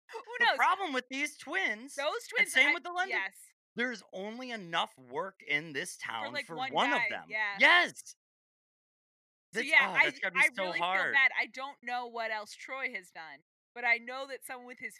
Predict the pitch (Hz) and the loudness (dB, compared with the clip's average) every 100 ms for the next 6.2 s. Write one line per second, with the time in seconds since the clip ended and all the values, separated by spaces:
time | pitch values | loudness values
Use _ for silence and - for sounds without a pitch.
0 | - 262 247 233 214 208 208 185 - 214 | -4 -4 -4 -10 -12 -14 -18 -18 -10 -6
1 | 190 - 247 _ - - 508 - - 196 | -6 -8 -16 _ -6 -2 -2 -4 -6 -6
2 | - - - - 202 220 214 - 185 202 | -6 -6 -8 -4 -2 0 0 0 -4 -8
3 | - - - _ - - _ - - - | -8 -12 -14 _ -20 -20 _ -20 -18 -6
4 | 180 - 170 180 160 131 156 131 - 123 | -6 -4 -6 -2 0 -2 -6 -14 -6 -4
5 | 113 98 87 _ _ _ 120 113 113 156 | -4 -8 -20 _ _ _ -8 -8 -2 0
6 | 269 - | 0 -6